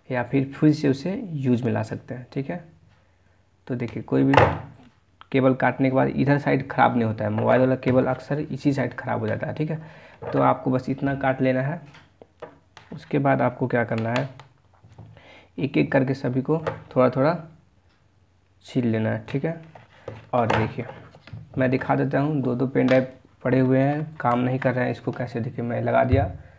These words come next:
ठीक है, कोई शो नहीं कर रहा, ठीक है। तो किसी एक को मैं अभी करके दिखा देता हूँ, आप ऐसे ही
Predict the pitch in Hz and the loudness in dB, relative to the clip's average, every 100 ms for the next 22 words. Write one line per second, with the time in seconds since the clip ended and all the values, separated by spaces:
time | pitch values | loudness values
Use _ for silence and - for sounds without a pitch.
0 | _ _ - 147 165 160 - _ - 139 | _ _ -8 -4 -4 -6 -18 _ -6 2
1 | 143 147 143 - - - - _ _ _ | 2 2 -2 -16 -20 -20 -20 _ _ _
2 | - 139 123 117 113 110 110 147 147 196 | -4 0 0 0 -2 -2 -2 -2 -2 -4
3 | - - - - - 123 110 104 - 135 | -8 -18 -20 -20 -6 -2 -2 -4 -8 -2
4 | 151 143 139 139 139 135 131 131 123 131 | 4 4 4 2 4 4 4 2 2 2
5 | 127 127 123 139 131 120 123 151 160 - | 2 0 2 4 4 2 -2 -2 -4 -14
6 | - - 123 117 - 123 120 139 135 151 | -18 -4 -2 -2 -4 -4 -2 2 2 2